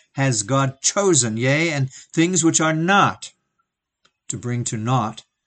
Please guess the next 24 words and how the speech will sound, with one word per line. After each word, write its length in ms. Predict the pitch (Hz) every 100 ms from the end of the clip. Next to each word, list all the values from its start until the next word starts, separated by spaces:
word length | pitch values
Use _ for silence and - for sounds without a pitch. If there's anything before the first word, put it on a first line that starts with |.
| _ _ _ -
things 440 | 120 113 110 104
which 180 | 104 -
are, 420 | 127 110 90 98 - _ _
that 200 | 135 123
no 320 | 120 139 190 208
flesh 680 | - 180 120 - - - _ _ _ _ _ _ _ _ _ _ _
should 260 | - 139 104
glory 580 | 120 123 113 107 104 -
in 120 | 110
his 200 | 101 95
presence." 680 | - - 139 120 - - - _ _ _ _ _ _ _ _ _ _ _ -
And 360 | - 107 151
then 160 | 180 185
that 200 | 170 143
passage 440 | 185 180 185 147
in 100 | 160
First 320 | 139 190 -
Thessalonians 760 | 175 170 165 160 175 165 143 131
five 340 | - 156 156
nine, 260 | 147 160 143
"God 260 | 139 160 165
hath 160 | 135
not 200 | 143 139
appointed 480 | 123 - 120 117